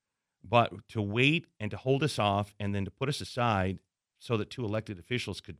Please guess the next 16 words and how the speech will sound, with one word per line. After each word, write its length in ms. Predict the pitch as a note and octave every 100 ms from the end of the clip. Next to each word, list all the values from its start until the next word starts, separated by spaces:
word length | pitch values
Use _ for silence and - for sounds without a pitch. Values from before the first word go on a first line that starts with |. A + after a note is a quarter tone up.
| _
be 140 | G2
there, 340 | E2 E2+ E2 F2 _ _ _
to 120 | - -
offer 280 | C#3 E3 C#3+
nothing 420 | B2+ C#3+ G2+ E2+ - _ -
to 80 |
this 140 | G2 -
dialogue, 420 | G2+ G2 D#2 D#2+
by 140 | F2 E2
the 100 | D#2
way. 300 | D#2 E2+ - _ _
There 80 | A#2+
was 140 | A#2
nothing 380 | G2+ A#2+ C3+ A2
they 120 | G2
offered 420 | F#2+ F#2+ - F2